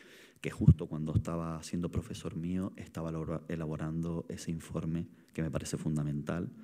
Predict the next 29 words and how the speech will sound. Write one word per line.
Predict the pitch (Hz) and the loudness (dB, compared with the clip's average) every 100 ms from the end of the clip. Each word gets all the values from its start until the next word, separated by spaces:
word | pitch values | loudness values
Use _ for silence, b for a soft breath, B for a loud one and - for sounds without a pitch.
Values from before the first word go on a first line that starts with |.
| B - | B -6
y | |
ese | 82 - | -2 0
trabajo | 80 76 76 | 0 -2 -4
que | 78 | -6
es | |
fundamental | - 78 78 76 76 78 82 | -4 -4 -2 -2 -2 -4 -4
para | 82 | -4
entender, | 76 76 73 73 69 - B B B B - | -4 -2 0 0 0 -6 B B B B -4
eh, | 76 71 69 73 | 0 0 -2 -2
todos | 82 | -2
estos | - - | 0 -2
procesos | - - - 87 - - | 10 10 10 6 2 0
que | - | 0
se | - | -2
viven | 73 73 76 | 0 2 2
en | 76 | 4
la | 71 | 2
costa | 67 - - 76 73 71 - | 6 6 6 4 0 -2 -4
de | - 73 73 76 | -4 -4 -4 -6
Tenerife | - - 71 110 95 | -4 -2 0 -2 -2
y | |
en | 76 | -2
Canarias | 76 73 76 76 | -2 -2 -4 -4
en | 76 | -6
general, | - 67 82 110 | -4 -2 -2 -2
y | - | -2
me | 76 | -2
imagino | 73 - 76 | -2 -4 -6
que, | - 87 | -6 -12